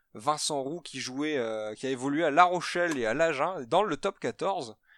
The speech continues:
et le mec, il a repris sa, sa retraite, euh, rugby, donc il me semble à trente-deux ou trente-trois ans, un truc comme ça, en juin dernier,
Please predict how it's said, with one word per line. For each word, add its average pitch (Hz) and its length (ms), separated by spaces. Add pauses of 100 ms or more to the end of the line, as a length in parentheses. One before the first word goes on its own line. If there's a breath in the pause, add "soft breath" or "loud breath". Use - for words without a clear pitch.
(160)
et 113 80
le 139 60
mec, 226 200
il 147 100
a 123 60
repris 208 240
sa, 127 360
sa 131 200
retraite, 131 520
euh, 113 400
rugby, 139 420
donc 123 200 (100)
il 139 60
me 123 60
semble 156 220
à 110 80
trente-deux 151 380
ou 165 80
trente-trois 139 420
ans, 160 60
un 165 40
truc - 140
comme - 160
ça, 165 280
en 113 120
juin 170 220
dernier, 139 440